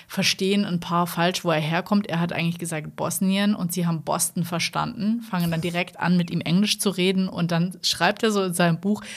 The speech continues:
es ist so viel einfacher, weil du dann halt, äh, er kam sich ganz großartig vor, weil er dann halt so kleine Konversationen machen konnte, ja, also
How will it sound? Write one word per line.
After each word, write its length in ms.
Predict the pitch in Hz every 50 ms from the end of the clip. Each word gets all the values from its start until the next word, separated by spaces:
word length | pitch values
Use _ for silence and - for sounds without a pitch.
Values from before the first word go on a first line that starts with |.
| - - -
es 200 | - - - 170
ist 160 | 156 - -
so 160 | 185 196 240
viel 240 | - - 220 196 190 -
einfacher, 680 | - 151 170 208 226 214 - 220 202 - 180 165 147
weil 140 | 160 156 156
du 100 | 160 160
dann 200 | 170 170 165 156
halt, 200 | 160 165 156 -
äh, 160 | 175 170 170 170 - - - -
er 140 | - 190 185
kam 240 | - 190 185 196 190
sich 120 | 175 -
ganz 220 | - 190 180 175 -
großartig 480 | - 208 226 220 240 220 - 220 214
vor, 180 | - 175 170 160
weil 80 | 165
er 140 | 165 165 165
dann 80 | 165 165
halt 100 | 170 165
so 80 | 165
kleine 320 | 170 - - 170 165 170 170
Konversationen 680 | 180 175 170 165 165 160 165 156 - - 196 208 196 185
machen 260 | 170 - - 175 170
konnte, 340 | - 165 156 156 151 - 151
ja, 280 | 151 156 156 165 - -
also 300 | - 175 160 165 165